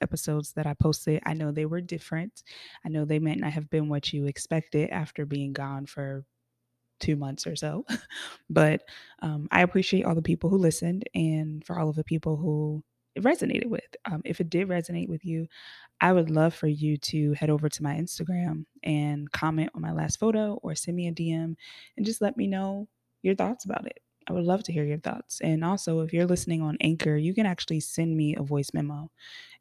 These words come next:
and share your thoughts, and I can hear them. Um,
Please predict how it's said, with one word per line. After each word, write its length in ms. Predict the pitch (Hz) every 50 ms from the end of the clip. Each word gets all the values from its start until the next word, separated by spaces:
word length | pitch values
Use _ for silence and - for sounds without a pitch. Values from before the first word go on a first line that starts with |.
| _ -
and 360 | 156 151 147 147 147 143 143
share 260 | - - - 151 151
your 160 | 151 151 151 147
thoughts, 640 | - 147 147 156 - - _ _ - - - - _ _ _ _ _ - - -
and 100 | - 151
I 60 | 143 143
can 120 | - 151
hear 220 | 151 156 151 151
them. 380 | 151 156 156 160 175 175 214 - -
Um, 480 | - 151 147 147 143 143 143 147 147